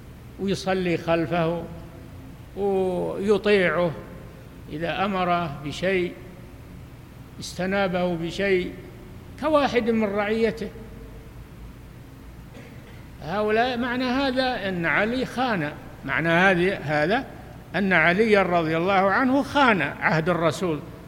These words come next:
صلى الله عليه وسلم، وحاشاه من ذلك. حاشا أمير المؤمنين أن،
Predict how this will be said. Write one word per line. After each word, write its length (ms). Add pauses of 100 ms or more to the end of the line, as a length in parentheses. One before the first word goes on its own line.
(100)
صلى 280
الله 340
عليه 360
وسلم، 320 (240)
وحاشاه 600
من 200
ذلك. 300 (1000)
حاشا 480
أمير 300
المؤمنين 640 (400)
أن، 420